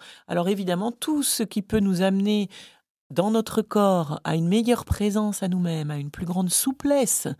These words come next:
avec toutes ces possibilités que nous offre, euh, ce corps, peut aller évidemment apporter de la souplesse aux autres niveaux de notre être, et notamment le niveau psychologique. Et inversement, moi j'ai vu aussi de la gymnastique psychologique avoir des vrais effets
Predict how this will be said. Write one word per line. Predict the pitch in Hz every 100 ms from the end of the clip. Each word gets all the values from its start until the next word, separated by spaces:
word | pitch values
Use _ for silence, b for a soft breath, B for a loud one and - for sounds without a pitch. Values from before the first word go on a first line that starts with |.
| B B B
avec | - 151 170
toutes | - 190
ces | -
possibilités | - 233 233 - 208 180 175 175 - 202
que | 190
nous | 170 151 156
offre, | 180 - -
euh, | 143 135 131
ce | -
corps, | - 190 220 285 220 147 B B B
peut | - 185
aller | 165 180 233 226 -
évidemment | 185 175 165 190 208
apporter | - 165 - 190
de |
la | 165
souplesse | - 175 - 220 220 175
aux | 151 196
autres | 240 233 185
niveaux | 160 160 180 196
de | 160
notre | 147 139 -
être, | 190 226 170
et |
notamment | 143 143 156 202
le | 175
niveau | 151 151 196
psychologique. | - - 190 185 170 151 156 B B B B _ -
Et | 214 247 -
inversement, | 175 165 170 - - 160 143 147
moi | 139
j'ai | 131 139
vu | 156
aussi | 185 160 - 226
de | 156
la |
gymnastique | 135 151 202 202 180 - - 202 -
psychologique | - 165 - 151 147 147 208
avoir | 170 165
des | 151 139
vrais | 147 294 277 208
effets | 175 170 180